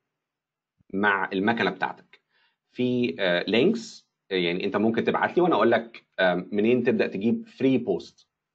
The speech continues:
موجودة على أحد المواقع اللي هو الريسيلر الر-، الرئيسي اللي بيتعامل مع، آه، سوليد ووركس كام. هو الحقيقة ال-، ال-، الناس في أمريكا عاملة،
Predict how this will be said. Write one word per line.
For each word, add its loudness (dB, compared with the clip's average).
موجودة 2
على 4
أحد 0
المواقع -2
اللي 0
هو 2
الريسيلر -4
الر-، -10
الرئيسي -6
اللي -2
بيتعامل -2
مع، 0
آه، 2
سوليد 0
ووركس 2
كام. 0
هو 4
الحقيقة 2
ال-، -2
ال-، -6
الناس -2
في -4
أمريكا 0
عاملة، 2